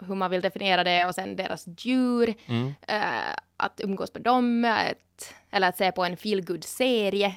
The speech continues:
Speaker 2: Mm.
Speaker 1: eh, hur man nu sen definierar feel-good, men det som känns bra för en.
Speaker 2: Exakt. Ja.
Speaker 1: Ja.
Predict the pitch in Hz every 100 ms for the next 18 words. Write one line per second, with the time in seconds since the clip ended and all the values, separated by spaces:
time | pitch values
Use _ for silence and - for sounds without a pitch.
0 | - 185 208 - 175 202 180 185 180 170
1 | _ - 202 - 185 170 170 226 208 180
2 | 196 202 240 294 302 - 294 - 175 165
3 | - - - 202 - 190 - - - -
4 | _ - 175 123 427